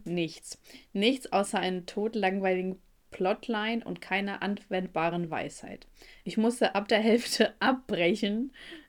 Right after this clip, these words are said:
weil, so als wär's das ein Film, weil ich es nicht mehr lesen konnte. Ich habe das Gefühl, ich wiederhole mich, aber genauso auch das Buch meiner Meinung nach.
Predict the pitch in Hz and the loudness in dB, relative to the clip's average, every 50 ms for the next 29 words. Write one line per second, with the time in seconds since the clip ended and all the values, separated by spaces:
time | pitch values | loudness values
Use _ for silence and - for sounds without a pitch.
0 | _ - 185 170 180 185 190 - - - 165 165 160 156 - 170 170 170 165 - | _ -6 2 6 6 6 6 6 2 -2 -2 0 0 0 0 -2 -2 -4 -6 -8
1 | 175 165 - - 175 160 170 190 202 - - - - - - - - - - 190 | -8 -8 -4 -2 -2 0 0 -2 -4 -6 -10 -14 -18 -18 -20 -20 -20 -14 -10 2
2 | 170 185 175 180 196 196 - - 196 - - 180 175 - - 190 196 226 226 - | 6 6 8 8 6 4 2 0 -2 -2 -2 -4 -4 -2 -2 0 0 0 0 -2
3 | - 196 190 190 190 196 196 180 175 151 - - 139 143 143 - 143 127 143 - | 0 2 2 2 2 2 2 0 0 -2 -4 -4 -4 -4 -4 -4 -6 -6 -6 -8
4 | - 180 - - 185 190 196 202 202 190 - - - 175 - - 208 202 196 - | -10 -10 -4 -2 0 0 0 0 -2 -4 -6 -8 -10 -10 -8 -6 -4 -4 -4 -4
5 | - 190 180 180 175 185 202 214 220 233 233 233 247 262 285 285 - - 185 185 | -4 -2 -2 0 0 0 0 2 2 2 2 0 0 0 -2 -2 -2 -2 -2 0
6 | 190 180 190 185 185 202 226 226 220 220 208 - 196 196 196 - - 185 185 - | 0 0 0 0 2 0 0 0 0 0 0 2 2 0 0 0 -2 -4 -4 -4
7 | - - 196 190 190 - 165 156 156 160 156 151 151 147 147 151 151 151 151 143 | -4 -2 -2 -2 -2 -2 -2 -2 -2 -2 -2 -2 -4 -4 -4 -4 -4 -4 -6 -6
8 | 131 135 147 - | -8 -10 -12 -14